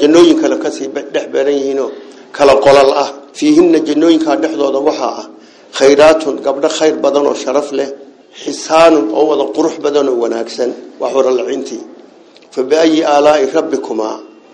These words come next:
rabbigeen nicmooyinkiisa mideed, "tukadibaani," beeninaysaan?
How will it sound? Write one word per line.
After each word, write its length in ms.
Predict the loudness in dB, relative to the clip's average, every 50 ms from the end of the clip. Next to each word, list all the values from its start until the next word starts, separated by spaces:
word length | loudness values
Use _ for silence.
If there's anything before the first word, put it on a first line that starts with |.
| _ _ _ -4 0
rabbigeen 460 | 0 2 2 2 0 2 2 2 2 2
nicmooyinkiisa 640 | 2 0 0 0 0 0 0 -2 -4 -4 -4 -4 -4
mideed, 460 | -2 -2 -2 0 0 2 2 2 0 -4 -8 -14 -14
"tukadibaani," 460 | -8 -4 -4 -2 0 0 0 0 0
beeninaysaan? 520 | 0 -2 -2 -2 -2 -4 -6 -8 -10 -14